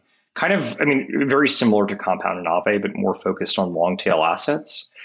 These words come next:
And, you know, they've sort of, like, launched a number of other product lines, like the Iron Bank, which is this, like, sort of protocol to protocol lending feature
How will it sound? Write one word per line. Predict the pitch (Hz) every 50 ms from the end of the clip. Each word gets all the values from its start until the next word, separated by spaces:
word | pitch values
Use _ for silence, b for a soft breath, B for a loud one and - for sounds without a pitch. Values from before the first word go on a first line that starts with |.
| B B B B -
And, | 123 117 110 107 104 101 101 98 98 101 104
you | - 160 147
know, | 123
they've | 117 110 101
sort | - - 135 113
of, | 104 98
like, | 98 95 -
launched | 107 101 101 98 98 95 95 - -
a | 104
number | 92 90 87 101 95
of | 87 - -
other | - 92 87 85
product | - - - 85 85 85 82 - -
lines, | 101 92 85 87 90 92 90 87 87 - -
like | 92 - -
the | - 107
Iron | 95 98 98 101 98 95 95
Bank, | 98 92 90 90 95 98 - -
which | - - -
is | 107 - -
this, | - - 95 - -
like, | 95 90 -
sort | - 110 101
of | 101 -
protocol | - - 104 101 113 110 - 104 95 92
to | 92
protocol | - - - 98 92 92 - - 92 90 90 85
lending | 90 90 90 90 95 95 95
feature | - - 101 95 - - - 101 95 92 90 -